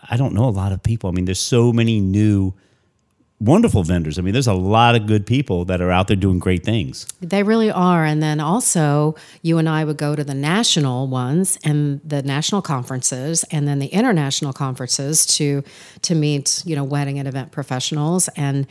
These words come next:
Speaker 2: now there are just so many. It's, it's, it's a little overwhelming, but, um, we're gonna talk a little bit about, uh, we'll talk about how to select the perfect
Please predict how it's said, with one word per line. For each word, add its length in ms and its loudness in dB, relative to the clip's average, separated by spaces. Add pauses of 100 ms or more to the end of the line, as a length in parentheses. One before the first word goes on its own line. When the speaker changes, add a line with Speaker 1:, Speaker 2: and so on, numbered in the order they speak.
(500)
Speaker 2:
now 500 4
there 280 4
are 60 0
just 300 0
so 520 4
many. 580 4
It's, 440 -4
it's, 380 -2
it's 180 -6
a 40 0
little 240 0
overwhelming, 720 0 (580)
but, 300 0
um, 380 -2 (340)
we're 100 0
gonna 140 2
talk 200 -2
a 40 0
little 140 0
bit 100 0
about, 480 -4
uh, 400 -2 (840)
we'll 120 -10
talk 200 -4
about 280 -4
how 260 0
to 600 0 (1200)
select 640 -2 (160)
the 100 -2
perfect 520 -4